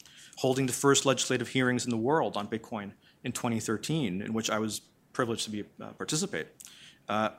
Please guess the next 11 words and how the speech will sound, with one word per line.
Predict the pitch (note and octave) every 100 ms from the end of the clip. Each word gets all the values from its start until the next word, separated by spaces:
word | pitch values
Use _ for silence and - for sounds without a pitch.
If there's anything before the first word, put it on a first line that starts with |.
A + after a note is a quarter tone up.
| -
FinCEN's | E3 E3 D3+ C#3+
twenty | - D#3+ C#3+
thirteen | C#3+ C#3 C#3 B2
guidance | C3 F#3 C3 A#2
was | B2
the | A#2
first | - C3+ -
pronouncement | B2+ A#2+ A#2+ A#2+ -
by | A#2
any | C#3 F#3
government | D#3+ G2 F#2